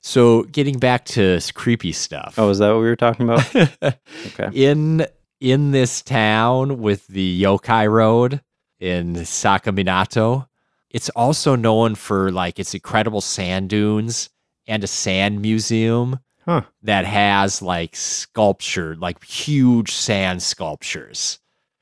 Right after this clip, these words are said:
Speaker 2: Of
Speaker 1: So it's
Speaker 2: yokai?
Speaker 1: of various things. I think
Speaker 2: Okay.
Speaker 1: the theme changes every year.
Speaker 2: Yeah, okay.
Speaker 1: So there's, it's, like, a, already a cool place to go, and then you can get all this, like, yokai stuff too. So it sounds like a really cool day or half day trip or something.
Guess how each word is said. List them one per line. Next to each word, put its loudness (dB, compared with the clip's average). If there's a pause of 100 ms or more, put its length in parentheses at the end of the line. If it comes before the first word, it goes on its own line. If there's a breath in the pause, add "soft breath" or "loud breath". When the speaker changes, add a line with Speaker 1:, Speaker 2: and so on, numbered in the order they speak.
(200)
Speaker 2:
Of -2
Speaker 1:
So 6
it's 4
Speaker 2:
yokai? 0 (680)
Speaker 1:
of 2
various 2
things. -14
I 0
think 2
Speaker 2:
Okay. -2
Speaker 1:
the -2
theme 0
changes -4
every -14
year. -20
Speaker 2:
Yeah, -12 (100)
okay. -6 (220)
Speaker 1:
So 4
there's, 2
it's, -2
like, 2
a, -2 (240)
already 4
a 0
cool 0
place -2
to -6
go, -6
and -10
then -2
you -4
can -12
get -2
all -4
this, -8
like, -12
yokai -12
stuff -12
too. -14 (640)
So 0
it 4
sounds 2
like 0
a 2
really 0
cool -2
day -4
or -4
half -6
day -12
trip -12
or -16
something. -16